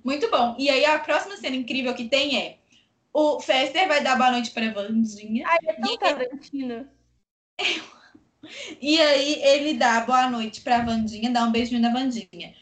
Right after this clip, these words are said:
Speaker 1: Aí a Vandinha pega uma boneca que tá sem cabeça, ele dá beijinho na boneca que tá sem cabeça, e ela pega a cabeça da boneca pro tio Fester dar o beijinho na cabeça da boneca.
Speaker 2: São coisas separadas, ora as bolas. Mas eles são muito fofos, meu Deus.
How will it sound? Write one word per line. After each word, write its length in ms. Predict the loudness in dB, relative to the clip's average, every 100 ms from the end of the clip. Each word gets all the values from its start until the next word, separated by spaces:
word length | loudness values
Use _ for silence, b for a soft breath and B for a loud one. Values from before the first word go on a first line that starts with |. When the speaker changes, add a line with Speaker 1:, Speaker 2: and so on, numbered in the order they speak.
| b
Speaker 1:
Aí 160 | 2 4
a 60 | 4
Vandinha 460 | 0 -2 -2 -4
pega 360 | -4 -2 0 0
uma 120 | -2
boneca 420 | -2 0 0 0
que 80 | -4
tá 140 | -2 -2
sem 160 | -2
cabeça, 500 | -2 -2 0 -2 -4 -4
ele 140 | -4
dá 120 | 0 0
beijinho 300 | 0 -2 -4
na 80 |
boneca 240 | 0 0 0
que 80 | -4
tá 80 |
sem 160 | -6 -4
cabeça, 500 | 0 2 2 2 -2 b b -2
e 60 | 4
ela 180 | 6 6
pega 200 | 4 4
a 60 |
cabeça 500 | 2 4 4 2 -2
da 100 | -6
boneca 420 | -6 -6 -6 -8 -14 _ _
pro 120 | -12
tio 160 | -8 -4
Fester 300 | 0 0 0
dar 140 | 0
o 20 | 0
beijinho 280 | 0 -2
na 100 | -4
cabeça 320 | -2 -2 0 0
da 80 |
boneca. 200 | -2 -6 -18 _ _ -20 -20 _ _
Speaker 2:
São 240 | 0 0 0
coisas 340 | -2 -2 -4
separadas, 880 | -10 -4 0 2 2 0 -4 -10 -10
ora 240 | -4 -2 -2
as 100 | -2
bolas. 600 | -2 -2 -2 -6 -12 _ _ -20 -20 -20 -14 -14 -12 -14 -8 -8 -8 -18 -18 -20 -20 -4
Mas 180 | -2 -2
eles 220 | -4 -4
são 200 | -6 -4
muito 280 | -6 -6 -6 -4
fofos, 680 | 4 6 8 6 2 -6 -12
meu 180 | -8 -8
Deus. 420 | -8 -8 -10 -14